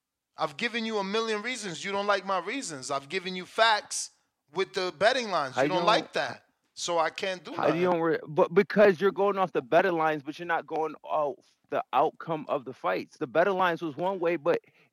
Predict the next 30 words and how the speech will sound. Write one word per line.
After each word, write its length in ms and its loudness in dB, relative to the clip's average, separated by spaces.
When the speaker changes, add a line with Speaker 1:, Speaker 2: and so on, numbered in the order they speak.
Speaker 2:
just 300 2
like, 300 2
uh, 140 6
your 200 2
boy, 480 0
um, 520 -2
your, 160 -4
your, 220 -4
your 260 -2
Chinese 500 -2
boy 280 -2
who 140 -8
knocked 380 -2
out 260 2
the, 280 4
um, 480 2
the 80 -6
Megatron 840 0
or 180 -2
whatever 320 0
you 160 -10
call 380 0
him, 160 -6
that, 180 -4
that 240 0
your 120 0
boy, 280 4
your 160 0
Chi-, 260 0
Zhang. 460 2